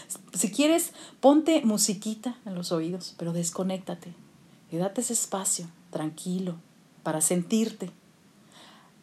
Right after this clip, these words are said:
Ahora lo han comercializado mucho con la meditación y el mindfulness, mindfulness. Y la verdad es que al comercializarlo tanto, lo vuelven a veces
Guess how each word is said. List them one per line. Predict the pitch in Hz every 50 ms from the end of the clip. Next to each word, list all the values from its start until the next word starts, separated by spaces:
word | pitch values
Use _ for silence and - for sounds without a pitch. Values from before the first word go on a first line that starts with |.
| _ _ -
Ahora | - 220 233 240 262 294 339 349
lo | 320 269 240
han | 254 254
comercializado | - 285 247 220 175 - - 175 160 160 160 - 185 185 202 208
mucho | 202 196 196 196 185 - - 220 208 208
con | - 190 170
la | 151
meditación | 151 151 151 143 139 - 156 156 - - - 170 165 165 165 170 175
y | 175
el | 165 151
mindfulness, | 151 156 156 156 165 170 170 165 - 185 185 175 175 175 170 156 - -
mindfulness. | - 175 170 170 175 180 175 - - 214 202 220 226 240 269 269 - - - - - - - - -
Y | - 220
la | 220 220
verdad | 220 226 233 285 302
es | 359 349
que | - 349 339 320 320 - - - -
al | - 208 208 196
comercializarlo | - 226 220 214 208 - 240 214 220 220 - 311 320 330 370 370
tanto, | - 311 247 220 185 170 - 190 214 285 - - - _ _ _ - _ - -
lo | - 202 202 202
vuelven | 190 220 240 247 - 277 254
a | 233 202
veces | 208 214 220 - - 247 247 240 233 226 - - - -